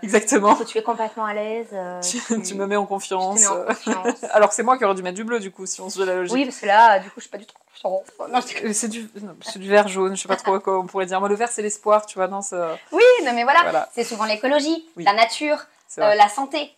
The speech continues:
Speaker 1: C'est vrai,
Speaker 2: Tu
Speaker 1: ouais.
Speaker 2: vois, enfin,
Speaker 1: Mm.
Speaker 2: enfin, voilà, après, c'est, euh,
Speaker 1: Le violet aussi, je
Speaker 2: le violet, c'est la créativité, normalement.
Speaker 1: J'adore le violet, c'est ma
Speaker 2: Ou
Speaker 1: couleur
Speaker 2: alors tout ce
Speaker 1: préférée.
Speaker 2: qui est, euh, spirituel aussi, tu
Speaker 1: Ouais,
Speaker 2: vois.
Speaker 1: moi, le violet, c'était
Speaker 2: Voilà.
Speaker 1: sur le mystère, euh, ce genre
Speaker 2: Ouais,
Speaker 1: de choses,
Speaker 2: ouais.
Speaker 1: ouais, effectivement.
Speaker 2: Les deux, ouais.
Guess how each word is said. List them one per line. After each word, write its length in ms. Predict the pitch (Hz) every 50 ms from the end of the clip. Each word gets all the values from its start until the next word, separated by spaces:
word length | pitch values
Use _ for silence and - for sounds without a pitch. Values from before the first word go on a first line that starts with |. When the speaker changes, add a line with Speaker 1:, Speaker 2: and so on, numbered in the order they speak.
| _ _ _ _ _
Speaker 1:
C'est 120 | _ - 190
vrai, 200 | 180 156 151 151
Speaker 2:
Tu 100 | 147 294
Speaker 1:
ouais. 60 | 330
Speaker 2:
vois, 80 | 330 320
enfin, 200 | 320 302 - 233
Speaker 1:
Mm. 20 |
Speaker 2:
enfin, 300 | 226 247 240 240 233 233
voilà, 180 | 254 277 311 302 277 254
après, 280 | - - - 294 285
c'est, 300 | - - - 262 240 233
euh, 220 | 220 220 208 202 202 196 196 196 196 196 196 _ _ _
Speaker 1:
Le 80 | 254 277
violet 420 | 262 269 294 285 262 254 254 254 _ _ _
aussi, 240 | 185 - - 185 175
je 80 | 170 165 156 156 - _ 233
Speaker 2:
le 140 | 247 262 262
violet, 220 | 247 277 285 359 349
c'est 100 | - 233
la 80 | 202 202
créativité, 580 | - - 349 349 - 349 339 330 330 302 302
normalement. 400 | 285 240 220 208 196 196 196 208 - _ _ _ _ _ _ _ _ _
Speaker 1:
J'adore 260 | _ _ _ _ _ _
le 160 | _ _ _
violet, 100 | _ 185
c'est 100 | - _
ma 40 | -
Speaker 2:
Ou 40 | -
Speaker 1:
couleur 120 | 254 247
Speaker 2:
alors 100 | 254 262
tout 40 | -
ce 60 | - 302 175
Speaker 1:
préférée. 120 | - 302
Speaker 2:
qui 60 | 285 277
est, 260 | 262 254 240 240 233
euh, 40 | 233
spirituel 580 | - - 269 240 220 - - - 233 226 214
aussi, 300 | 214 208 - - 214 196
tu 40 | -
Speaker 1:
Ouais, 180 | 190 185 190 190
Speaker 2:
vois. 80 | - 226
Speaker 1:
moi, 80 | 190 190
le 80 | 180
violet, 180 | 196 220 226 240
c'était 220 | - 233 - 208
Speaker 2:
Voilà. 140 | 226 226 208
Speaker 1:
sur 40 | 185
le 40 | 196
mystère, 580 | 196 190 - - 208 190 190 190 190 190 180 185
euh, 200 | 175 175 175 170
ce 140 | 160 - 180
genre 100 | 170 175 208
Speaker 2:
Ouais, 60 | 202
Speaker 1:
de 40 | 170
choses, 240 | 156 - 170 165 156
Speaker 2:
ouais. 120 | 220 220
Speaker 1:
ouais, 100 | 202 -
effectivement. 480 | - - 160 156 - - 151 156 143 -
Speaker 2:
Les 60 | 220
deux, 200 | 190 208 220 226
ouais. 260 | 220 202 180 165 -